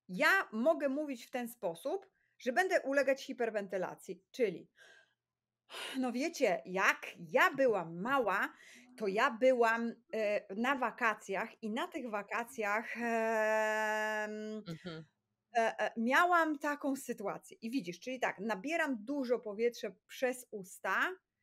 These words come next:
Speaker 1: nie robię przerw i tak mówiłam dość wolno, bo ja już się przyzwyczaiłam do tego, żeby mówić wolniej. Potrafię mówić bardzo szybko,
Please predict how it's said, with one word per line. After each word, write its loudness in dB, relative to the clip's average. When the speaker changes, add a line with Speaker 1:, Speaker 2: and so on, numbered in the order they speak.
Speaker 1:
nie 0
robię 0
przerw 0
i -12
tak 0
mówiłam -2
dość -4
wolno, 2
bo -2
ja 4
już -2
się -10
przyzwyczaiłam -4
do -4
tego, -4
żeby -4
mówić -8
wolniej. -4
Potrafię -4
mówić -6
bardzo 0
szybko, -6